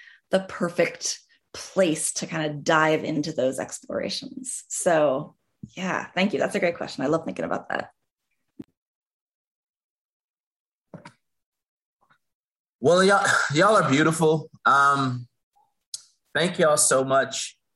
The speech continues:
Speaker 2: for spending this time collectively with us, with me, with the book festival. And, um, I hope to see you all soon, um, in person. That would be amazing.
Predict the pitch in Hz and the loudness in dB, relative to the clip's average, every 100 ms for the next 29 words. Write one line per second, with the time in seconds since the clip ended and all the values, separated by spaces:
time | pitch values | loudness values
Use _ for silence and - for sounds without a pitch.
0 | _ _ _ _ - 113 - - 113 123 | _ _ _ _ -8 -4 -4 0 0 2
1 | 127 123 113 - 113 127 135 135 135 131 | 2 2 0 0 2 4 4 2 -2 -6
2 | - _ _ _ _ _ _ _ - 104 | -12 _ _ _ _ _ _ _ -12 -2
3 | 113 127 143 131 127 127 117 - 127 - | -2 0 0 2 4 4 2 2 2 4
4 | - - - - 175 107 139 139 135 131 | 0 -2 -8 -14 -6 0 2 2 2 0
5 | 127 - _ _ _ - 110 98 95 135 | -2 -10 _ _ _ -4 -2 -2 0 0
6 | - 131 123 - 127 123 120 120 120 117 | 2 2 2 2 2 2 4 4 2 -4
7 | _ _ _ _ - _ - 107 113 113 | _ _ _ _ -20 _ -4 0 0 0
8 | 104 113 110 110 107 104 - - - 127 | 2 4 4 4 2 0 -6 -6 -2 -2
9 | - - - - 135 131 127 110 107 107 | -2 -2 0 0 0 0 -2 0 0 0
10 | 104 - _ - - - 143 139 139 139 | -2 -6 _ -10 -4 -2 0 -2 -2 -2
11 | 131 - - _ _ _ _ - 92 92 | -4 -8 -20 _ _ _ _ -6 -2 0
12 | 92 - 95 - 113 113 92 92 90 92 | -2 -2 -4 0 0 0 0 2 2 0
13 | 95 98 95 95 95 92 85 82 | 0 2 2 2 0 -6 -10 -18